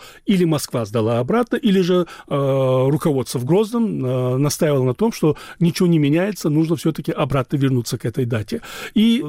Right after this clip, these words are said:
такие заявления о том, что чеченцы виноваты, сегодня практически уже во-, не то, что практически, сегодня их уже нет вообще.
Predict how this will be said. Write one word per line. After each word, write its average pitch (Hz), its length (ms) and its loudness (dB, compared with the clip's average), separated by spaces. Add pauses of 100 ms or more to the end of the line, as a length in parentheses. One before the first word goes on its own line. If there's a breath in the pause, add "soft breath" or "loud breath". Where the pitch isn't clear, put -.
(120)
такие 165 280 0
заявления 147 520 0
о 120 60 -4
том, 156 180 -4
что - 140 -6
чеченцы 131 480 -4
виноваты, 160 480 0 (160 loud breath)
сегодня 156 380 0
практически 160 760 -4
уже 143 380 2
во-, 143 200 0
не 156 260 2
то, 220 120 0
что - 140 -10
практически, 175 420 -4
сегодня 139 340 0
их 131 140 -4
уже 131 180 2
нет 131 240 2
вообще. 123 440 -2